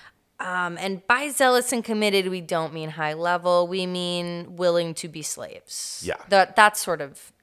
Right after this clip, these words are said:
Speaker 1: zealous.
Speaker 2: The zeal to be a slave.
Speaker 1: <laughs> Yes.
Speaker 2: Yes. Uh-huh.
Speaker 1: Um, so, like, if you're a really dedicated Scientologist, um,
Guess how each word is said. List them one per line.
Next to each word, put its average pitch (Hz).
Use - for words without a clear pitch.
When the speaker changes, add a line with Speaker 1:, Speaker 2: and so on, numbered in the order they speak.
Speaker 1:
zealous. 131
Speaker 2:
The 127
zeal 110
to 98
be 87
a 82
slave. -
Speaker 1:
<laughs> -
Yes. -
Speaker 2:
Yes. -
Uh-huh. 90
Speaker 1:
Um, 196
so, -
like, 220
if 226
you're 190
a 202
really 220
dedicated 185
Scientologist, 175
um, 160